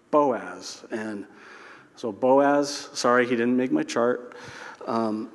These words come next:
but Boaz is a man that, uh, Ruth met back in Bethlehem. And we've come to see him as a generous, kind, um,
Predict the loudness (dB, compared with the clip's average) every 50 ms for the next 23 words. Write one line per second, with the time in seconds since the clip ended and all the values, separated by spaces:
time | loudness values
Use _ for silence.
0 | -18 -20 -20 -18 -10 -4 -2 -2 -2 -4 -6 -12 -20 -20 -20 -20 -20 -20 -20 -20
1 | _ _ _ _ _ -20 -20 -6 0 4 6 8 8 8 8 8 6 6 6 6
2 | 4 4 4 4 4 2 2 0 -2 -4 -6 -4 -2 -2 -2 -2 -4 -6 -8 -8
3 | -8 -6 -8 -8 -10 -12 -16 -20 _ _ _ _ _ _ _ _ _ _ _ _
4 | _ _ _ _ _ _ _ _ _ _ _ _ -2 0 0 0 0 2 2 2
5 | 2 0 -2 -6 -6 -4 -4 -4 -4 -4 -6 -6 -6 -6 -8 -10 -12 -12 -10 -10
6 | -12 -12 -14 -16 -20 _ _ -20 -20 -20 -20 -20 -20 -20 -18 _ -10 -8 -4 -4
7 | -2 -2 -2 0 -2 -2 -4 -4 -4 -2 0 2 2 2 0 -2 -4 -4 -2 0
8 | 0 0 0 0 0 -2 -2 -4 -4 -6 -6 -8 -8 -8 -6 -4 -2 0 0 0
9 | 0 0 0 -2 -2 -4 -6 -8 -8 -8 -4 -4 -2 -2 -2 -2 -2 -2 -2 -2
10 | -2 -4 -6 -8 -14 -14 -14 -12 -12 -10 -10 -10 -10 -10 -10 -10 -10 -12